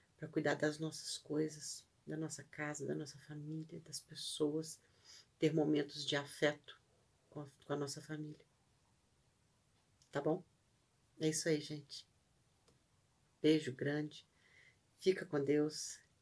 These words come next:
E vídeos aos domingos, não mais.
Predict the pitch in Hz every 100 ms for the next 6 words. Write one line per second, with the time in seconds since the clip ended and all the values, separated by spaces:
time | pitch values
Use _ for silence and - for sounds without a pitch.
0 | _ _ _ - 165 170 208 208 _ _
1 | _ _ _ _ 143 151 202 202 202 -
2 | - - - 165 165 165 165 170 175 -
3 | - - - 151 165 165 - 135 - -